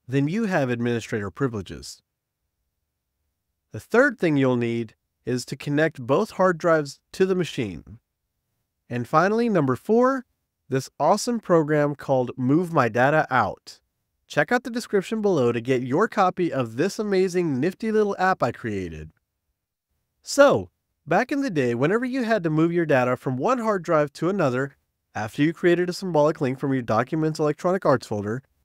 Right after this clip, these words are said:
you had to cut and paste or copy and paste the entire set of mods, C C, saves, et cetera from one hard drive to another. Then, the hard part came, making the data on your new external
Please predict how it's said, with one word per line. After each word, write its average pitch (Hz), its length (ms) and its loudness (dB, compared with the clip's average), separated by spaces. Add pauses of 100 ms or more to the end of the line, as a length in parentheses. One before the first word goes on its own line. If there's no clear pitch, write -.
you 220 140 -2
had 277 180 2
to 247 80 2
cut - 420 -4
and 226 180 -6
paste 151 360 0
or 190 120 -4
copy 262 420 -2
and 131 100 -2
paste 113 360 -4
the 156 120 -2
entire 208 600 -2
set 214 240 -2
of 202 100 -4
mods, 131 400 0 (220)
C 233 300 -8
C, 131 400 -4
saves, 127 600 -2
et 143 200 -8
cetera 180 520 0 (320)
from 127 220 -2
one 233 220 0
hard 220 240 0
drive 156 400 0 (160)
to 127 180 0
another. 123 540 0 (340)
Then, 196 480 0 (280)
the 143 100 0
hard 165 340 4
part 113 300 2
came, 90 420 -8 (460)
making 208 340 0
the 262 80 -2
data 180 400 2
on 151 180 -2
your 131 140 0
new 127 320 2
external 226 580 0